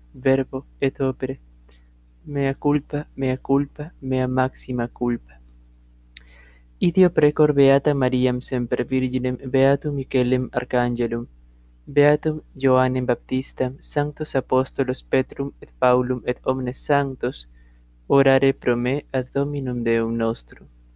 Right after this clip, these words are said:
Misereatur nostri omnipotens Deus et dimissis peccatis nostris,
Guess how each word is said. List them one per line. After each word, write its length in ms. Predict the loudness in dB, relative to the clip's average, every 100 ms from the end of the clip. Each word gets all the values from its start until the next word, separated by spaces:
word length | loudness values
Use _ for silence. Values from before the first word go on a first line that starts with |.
| _ _ _ _ _ _ _ _ _ _ _ -8
Misereatur 680 | -2 2 4 4 4 0 2
nostri 540 | 0 0 -6 -8 -6 -2
omnipotens 800 | -2 0 -4 0 0 2 -2 0
Deus 440 | 2 2 2 -4 -4
et 180 | -2 -2
dimissis 560 | -2 -2 -2 -4 -8
peccatis 640 | -4 -4 0 -2 -2 -10 -4
nostris, 640 | 0 0 0 -4 -4 -6